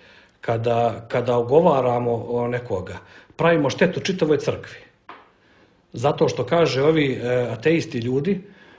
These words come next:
oni neće reći, "Pogledaj kakav je", kaže, "ovaj čovjek", nego on tu tvoju krivicu prenosi na svu crkvu. On kaže, "Vi kakvi su hrišćani?"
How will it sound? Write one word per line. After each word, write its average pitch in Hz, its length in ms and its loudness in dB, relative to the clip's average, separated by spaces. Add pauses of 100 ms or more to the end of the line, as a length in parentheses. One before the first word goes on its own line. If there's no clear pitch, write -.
(160)
oni 135 240 -2
neće 139 380 -2
reći, 196 480 -2
"Pogledaj 190 440 4
kakav 202 320 4
je", 170 100 0
kaže, 180 260 6
"ovaj 175 220 8
čovjek", 127 400 0 (800)
nego 135 320 -2 (100)
on 214 340 6 (420)
tu 160 160 2
tvoju 180 260 2
krivicu 180 640 -2
prenosi 208 320 0
na 185 60 2
svu 240 140 0
crkvu. 175 300 2
On 151 60 -2
kaže, 185 180 4
"Vi 208 60 0
kakvi 220 160 4
su - 120 -6
hrišćani?" 131 480 -2